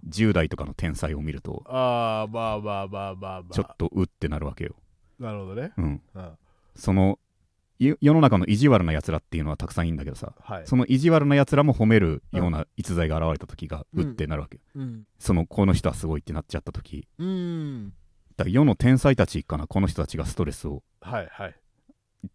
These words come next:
Speaker 1: でもこいつがストレスを溜めたら、はけ口として、デンジレピースさんが食らってしまうわけだよな。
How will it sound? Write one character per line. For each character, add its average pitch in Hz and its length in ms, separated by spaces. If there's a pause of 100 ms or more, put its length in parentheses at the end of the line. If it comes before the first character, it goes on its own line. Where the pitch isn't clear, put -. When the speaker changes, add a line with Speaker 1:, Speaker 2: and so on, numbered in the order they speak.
(120)
Speaker 1:
で 156 100
も 135 120
こ - 180
い 175 80
つ 185 140
が 165 80
ス 131 120
ト 180 80
レ 151 60
ス - 80
を 107 40
溜 - 160
め 151 120
た 160 140
ら、 98 240 (300)
は - 160
け 110 120
口 95 180
と - 100
し - 80
て、 76 300 (220)
デ 101 120
ン 95 40
ジ 82 80
レ 76 80
ピ 92 120
ー 85 40
ス - 60
さ 78 100
ん - 20
が 73 40
食 - 140
ら 82 60
っ - 40
て - 80
し - 80
ま 76 100
う - 20
わ 78 100
け - 60
だ 73 80
よ 67 40
な。 80 160